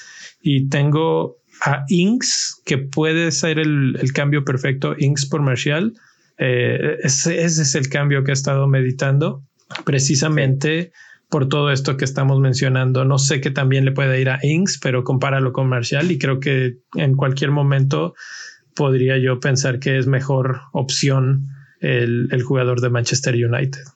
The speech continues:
Speaker 2: Fíjate que no suena nada, nada mal, eh, sobre todo porque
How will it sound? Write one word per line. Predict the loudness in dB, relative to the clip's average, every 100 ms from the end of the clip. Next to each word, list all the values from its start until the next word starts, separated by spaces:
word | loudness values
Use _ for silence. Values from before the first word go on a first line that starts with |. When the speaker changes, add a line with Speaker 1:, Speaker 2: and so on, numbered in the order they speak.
| -4
Speaker 2:
Fíjate | -2 -2 -4
que | -4
no | -2 -2
suena | -2 -4 -2
nada, | -2 -4 -4
nada | -4 -2 -2
mal, | -2 -4 -4 -8 -6
eh, | -2 -2
sobre | -4 -4 -2 -4
todo | -2 -2 -2 -4
porque | -2 -2 -2 -4